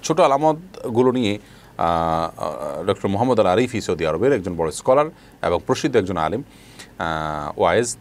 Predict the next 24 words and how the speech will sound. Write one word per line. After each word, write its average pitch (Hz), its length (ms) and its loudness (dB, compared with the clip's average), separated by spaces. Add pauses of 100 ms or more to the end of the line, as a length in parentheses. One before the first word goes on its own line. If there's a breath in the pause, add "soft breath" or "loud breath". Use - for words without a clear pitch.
তিনি 160 400 0
তার 87 200 4
একটা 85 240 -2
বই 85 200 -2
নেহায়াতুল 85 420 -4
আলম 107 380 4
লিখেছেন। 117 400 -4
সেখানে 143 420 -4 (160)
একশো, 120 380 0
আহ, - 500 -8 (240)
একত্রিশটা - 560 -2
ছোট 113 200 -4
আলামত 87 320 2
উল্লেখ 78 180 -6
করেছেন। - 340 -8 (560 loud breath)
সেগুলোকে 143 420 2
আবার 117 140 2
সংকলন 107 380 0
করে 101 140 2
আমরা 95 140 -2
ছোট 85 160 -10
একটা 85 180 -6
পুস্তিকাও 101 400 -2
করেছিলাম। 90 400 -2